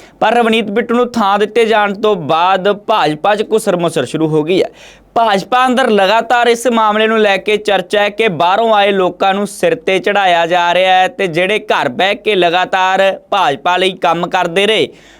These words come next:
ਉਹਨਾਂ ਨੂੰ ਜਿਹੜਾ ਅੱਖੋਂ ਪਰੋਖੇ ਕੀਤਾ ਜਾ ਰਿਹਾ। ਮਾਜਰਾ ਕੀ ਹੈ, ਕਿਹੜੇ ਆਗੂ ਇਸ ਦਾ ਵਿਰੋਧ ਕਰ ਰਹੇ ਹੈ? ਕਿਉਂਕਿ ਰਵਨੀਤ ਬਿੱਟੂ ਦਾ ਭਾਜਪਾ 'ਚ ਵਿਰੋਧ ਬਹੁਤ ਵੱਡੇ ਪੱਧਰ ਤੇ ਹੈ। ਤੁਸੀਂ ਜੁੜੇ ਲੋਕਪਾਲ ਨਿਊਜ਼ ਦੇ ਨਾਲ,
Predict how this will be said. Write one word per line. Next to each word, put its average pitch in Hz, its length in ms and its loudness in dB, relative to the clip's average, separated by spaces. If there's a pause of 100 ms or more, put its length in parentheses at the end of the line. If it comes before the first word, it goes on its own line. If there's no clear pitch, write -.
(140)
ਉਹਨਾਂ 262 360 0
ਨੂੰ 254 140 0
ਜਿਹੜਾ 233 260 2
ਅੱਖੋਂ - 280 -2
ਪਰੋਖੇ 160 360 -4
ਕੀਤਾ 110 340 -4
ਜਾ 107 160 0
ਰਿਹਾ। - 140 -4
ਮਾਜਰਾ 220 460 0
ਕੀ 233 320 0
ਹੈ, 233 140 2
ਕਿਹੜੇ 240 380 0
ਆਗੂ 196 360 0
ਇਸ 214 100 0
ਦਾ 208 140 0
ਵਿਰੋਧ 208 280 0
ਕਰ 202 240 0
ਰਹੇ 208 240 2
ਹੈ? 202 220 2
ਕਿਉਂਕਿ 202 320 0
ਰਵਨੀਤ 180 380 0
ਬਿੱਟੂ 180 300 -2
ਦਾ 202 120 2
ਭਾਜਪਾ 196 480 0
'ਚ 165 80 -6
ਵਿਰੋਧ 170 360 0
ਬਹੁਤ 156 420 -2
ਵੱਡੇ 127 200 -2
ਪੱਧਰ 123 340 -4
ਤੇ 160 160 -2
ਹੈ। 165 60 2
ਤੁਸੀਂ 165 240 -4
ਜੁੜੇ 165 180 2
ਲੋਕਪਾਲ 160 320 -2
ਨਿਊਜ਼ 151 180 -2
ਦੇ 151 100 0
ਨਾਲ, 156 240 0